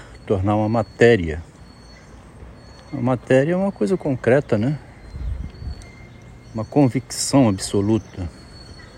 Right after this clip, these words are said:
A linguagem pode criar uma convicção absoluta na mente da pessoa. Teve aquele pastor que conduziu ao suicídio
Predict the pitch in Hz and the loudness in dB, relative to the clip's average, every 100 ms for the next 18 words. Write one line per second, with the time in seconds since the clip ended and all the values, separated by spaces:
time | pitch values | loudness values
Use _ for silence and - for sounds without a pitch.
0 | - - - - - - - - - 139 | -20 -20 -20 -20 -18 -20 -20 -20 -10 -4
1 | 131 131 123 123 139 165 156 151 135 - | 0 2 4 2 0 -4 0 0 0 -4
2 | 123 107 110 - - - - - - - | -2 2 2 0 -8 -20 -10 -6 -6 -8
3 | - - - - - - - - - - | -16 -20 -20 -20 -20 -20 -20 -20 -20 -20
4 | - 127 117 135 117 123 - - - 117 | -2 0 2 0 0 -2 -4 -8 -2 0
5 | 139 170 - - - - - - - 214 | 2 0 -6 -16 -20 -20 -18 -8 -4 -2
6 | - - 127 120 147 - - 180 175 139 | -2 0 2 4 2 -2 -8 -4 0 4
7 | 110 143 135 - 90 95 - - 92 82 | 4 2 0 -4 -2 -2 -4 -2 -2 -2
8 | - 131 131 135 - 160 147 131 104 90 | -2 0 0 -2 -2 -2 0 0 -2 -4
9 | - - - - - 101 - - 175 165 | -6 -8 -8 -10 0 2 0 -2 0 0
10 | - - - - - - - - - - | -2 -14 -20 -20 -20 -20 -20 -20 -20 -20
11 | - - - - - 117 135 131 117 98 | -20 -20 -20 -16 -12 -4 0 2 2 2
12 | 147 123 117 - 104 - - 156 156 101 | 0 0 -2 -2 -2 -2 -2 0 0 -2
13 | 85 | -6